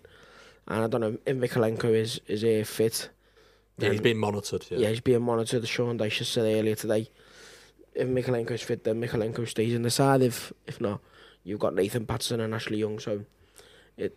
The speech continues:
Speaker 1: it's good to have these options.
Speaker 2: Mm,
Speaker 1: However,
Speaker 2: it's
Speaker 1: I know,
Speaker 2: really, really good to have
Speaker 1: I
Speaker 2: these
Speaker 1: know,
Speaker 2: options.
Speaker 1: I know it's still a thin squad. Obviously, we said on, we said after the window it's still a thin squad, and,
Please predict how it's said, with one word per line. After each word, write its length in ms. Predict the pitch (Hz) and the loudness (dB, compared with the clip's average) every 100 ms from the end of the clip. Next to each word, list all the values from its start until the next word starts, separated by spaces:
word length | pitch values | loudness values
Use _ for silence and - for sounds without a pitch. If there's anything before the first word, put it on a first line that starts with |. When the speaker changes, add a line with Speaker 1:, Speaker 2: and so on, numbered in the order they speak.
| - | -6
Speaker 1:
it's 160 | 113 - | -6 2
good 200 | 156 151 | 2 4
to 120 | 185 | 2
have 100 | 147 | 0
these 160 | 120 120 | 0 -4
options. 480 | 123 - 170 180 180 | -2 0 0 -2 -4
Speaker 2:
Mm, 80 | - | -4
Speaker 1:
However, 300 | 156 156 147 | 0 4 4
Speaker 2:
it's 120 | - | 4
Speaker 1:
I 40 | 135 | 8
know, 60 | |
Speaker 2:
really, 240 | 139 139 135 | 8 8 6
really 140 | 127 | 2
good 120 | 117 | 2
to 80 | 123 | 2
have 80 | 117 | 2
Speaker 1:
I 60 | 147 | 4
Speaker 2:
these 60 | |
Speaker 1:
know, 100 | 170 | 4
Speaker 2:
options. 200 | 180 92 | 4 2
Speaker 1:
I 80 | 151 | 4
know 100 | 180 | 4
it's 100 | 190 | 4
still 320 | - 170 165 - | 2 2 2 2
a 60 | 151 | -2
thin 420 | - - 147 143 | 0 4 4 4
squad. 360 | - - 139 | 2 4 6
Obviously, 360 | 131 127 127 143 | 6 2 2 0
we 140 | 131 131 | 0 0
said 200 | 151 156 | 2 4
on, 180 | 147 - - - - - | 2 -4 -16 -20 -20 -8
we 120 | 120 131 | -2 0
said 180 | 151 | 4
after 260 | 147 147 151 | 4 4 4
the 80 | 143 | 6
window 320 | 139 131 123 | 4 2 0
it's 140 | 117 - | 0 0
still 220 | 143 143 | 4 4
a 60 | |
thin 300 | 139 - 135 | 2 0 0
squad, 360 | 127 - 147 131 | -2 2 4 4
and, 280 | 123 123 | 0 -2